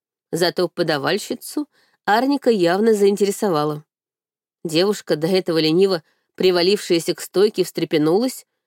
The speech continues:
подхватила поднос и быстро подошла ближе. «Доброго дня! Выбирайте стол,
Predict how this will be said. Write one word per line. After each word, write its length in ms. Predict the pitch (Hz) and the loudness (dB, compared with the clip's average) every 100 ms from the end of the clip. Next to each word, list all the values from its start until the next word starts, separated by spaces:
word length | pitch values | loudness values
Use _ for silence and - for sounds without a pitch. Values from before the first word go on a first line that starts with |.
| _ _ _ | _ _ _
подхватила 540 | - 196 220 220 320 294 | -6 -2 -2 0 0 0
поднос 540 | 208 185 208 285 - - | 0 0 0 -2 -6 -2
и 160 | 220 | -2
быстро 440 | 180 180 233 - 220 | 0 0 0 -4 -2
подошла 420 | 175 165 - 170 | 0 -2 0 -2
ближе. 420 | 160 156 160 165 _ _ _ _ _ _ _ _ _ - | 0 -2 -2 -6 _ _ _ _ _ _ _ _ _ -4
«Доброго 760 | 196 160 214 392 339 320 262 220 | -4 0 2 2 2 2 2 2
дня! 400 | 156 156 160 - _ _ _ _ - | 0 -4 -4 -10 _ _ _ _ 0
Выбирайте 680 | 381 311 269 233 214 - 156 | 2 2 2 2 0 -4 -10
стол, 640 | - - 170 233 285 | -10 -4 2 2 2